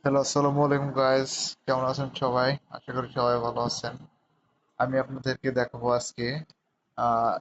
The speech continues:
এফএফ টুর্নামেন্ট সিটি অ্যাপস এর, আহ, কিছু নিয়ম কানুন। এফএফ টুর্নামেন্ট সিটি অ্যাপস ডাউনলোড করতে চাইলে অবশ্যই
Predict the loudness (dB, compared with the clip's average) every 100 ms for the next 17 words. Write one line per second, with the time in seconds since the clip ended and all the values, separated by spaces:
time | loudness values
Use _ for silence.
0 | -4 -4 -2 -4 -4 -4 -4 -4 -6 -8
1 | -6 -2 -2 -4 -2 -2 -4 -12 _ -20
2 | _ _ _ _ -6 -4 -4 -6 -6 -4
3 | 0 0 0 0 -2 -4 -10 _ _ _
4 | _ _ _ _ _ _ _ _ -10 -4
5 | -4 -2 -2 0 2 0 -2 -4 2 2
6 | 2 -4 2 2 2 -4 -6 -4 -2 -2
7 | -2 -6 -8 _ _ _ _ -2 -2 -2
8 | -2 -2 -2 -6